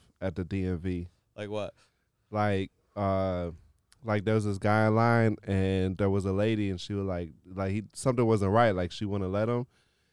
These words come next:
Speaker 1: And then some other lady came and whispered something in la-, in the lady ear, and the lady that was there, she was like, "Oh, I have nothing to do with this," and walked away.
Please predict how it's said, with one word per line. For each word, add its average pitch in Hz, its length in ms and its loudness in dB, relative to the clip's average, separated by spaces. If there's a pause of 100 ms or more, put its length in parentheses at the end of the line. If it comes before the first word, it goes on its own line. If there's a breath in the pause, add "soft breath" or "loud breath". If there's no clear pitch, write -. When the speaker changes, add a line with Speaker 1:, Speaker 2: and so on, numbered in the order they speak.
(180)
Speaker 1:
And 104 160 -4
then 110 80 0
some 107 200 -2
other 170 180 2
lady 127 280 2
came 110 500 -2
and 101 160 -2
whispered 110 340 0
something 107 260 0
in 104 80 2
la-, 120 180 4 (200)
in 98 160 0
the 101 100 4
lady 104 380 4
ear, 147 240 2 (720)
and 95 500 -4
the 104 100 -2
lady 110 260 2
that 104 100 4
was 101 160 2
there, 131 340 4
she 107 180 -4
was 101 120 2
like, 92 140 0
"Oh, 107 140 2
I 110 180 2
have 113 180 0
nothing 107 240 0
to 90 60 0
do 127 140 2
with 104 180 2
this," 113 300 4
and 90 120 -2
walked 110 260 2
away. 101 420 4